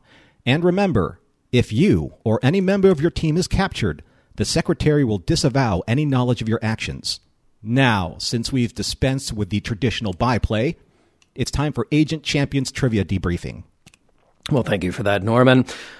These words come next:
Speaker 2: This week, our man Bashir. The story is by Bob Gillen. Bob was a typist and assistant script coordinator on D S nine, and lucky him, everybody loved his pitch for a Holosuite episode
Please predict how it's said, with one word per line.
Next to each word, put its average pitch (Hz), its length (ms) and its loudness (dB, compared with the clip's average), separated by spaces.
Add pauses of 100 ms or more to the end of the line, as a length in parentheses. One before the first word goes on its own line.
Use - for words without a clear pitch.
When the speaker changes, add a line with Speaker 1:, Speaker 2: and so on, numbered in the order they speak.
(540)
Speaker 2:
This 196 200 4
week, 104 360 0 (180)
our 107 180 4
man 101 320 2
Bashir. 87 460 -2
The 95 80 -2
story 135 640 4
is 139 120 0
by 123 240 4
Bob 123 580 0
Gillen. 104 440 6 (400)
Bob 107 360 4
was 127 160 4
a 98 80 -2
typist - 680 -2
and 92 160 -2
assistant - 500 4
script 156 320 2
coordinator 147 560 4
on 139 120 2
D 143 160 2
S 135 160 2
nine, 143 300 6
and 123 300 0
lucky 190 360 2
him, 127 320 4 (200)
everybody 165 600 4
loved 123 540 4
his 135 320 2
pitch - 600 2
for 104 220 2
a 92 80 0
Holosuite 156 680 4
episode 98 640 0